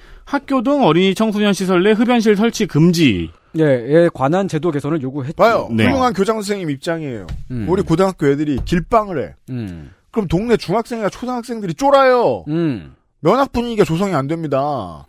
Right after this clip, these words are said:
Speaker 2: 그렇게 하느니.
Speaker 3: 그냥 흡연실에 몰아놓는 겁니다.
Speaker 2: 음. 따라서 예전에는 규정이 없었을 때에는 학교 재량에 따라 설치를 할 수가 있었어요.
Speaker 1: 네.
Speaker 2: 흡연실을. 물론 일반적이었다고는 할 수 없지만
Speaker 3: 음.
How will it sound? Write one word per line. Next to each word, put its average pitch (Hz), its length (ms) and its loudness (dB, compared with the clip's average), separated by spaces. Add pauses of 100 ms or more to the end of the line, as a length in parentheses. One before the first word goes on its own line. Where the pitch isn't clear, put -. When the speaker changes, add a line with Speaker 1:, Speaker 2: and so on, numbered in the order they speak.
(120)
Speaker 2:
그렇게 190 280 2
하느니. 143 720 -2
Speaker 3:
그냥 269 220 6
흡연실에 277 480 4
몰아놓는 240 540 4
겁니다. 156 500 -2
Speaker 2:
음. 107 360 -12 (640)
따라서 214 360 0
예전에는 165 680 2
규정이 208 300 2
없었을 214 380 2
때에는 127 600 0 (160)
학교 - 340 0
재량에 202 460 2
따라 196 220 2
설치를 196 340 -4
할 170 80 0
수가 - 160 -4
있었어요. 104 500 -4
Speaker 1:
네. - 100 2
Speaker 2:
흡연실을. 147 440 -2 (680)
물론 180 280 0
일반적이었다고는 202 880 0
할 202 60 -2
수 - 120 -6
없지만 113 580 -6
Speaker 3:
음. 73 140 -20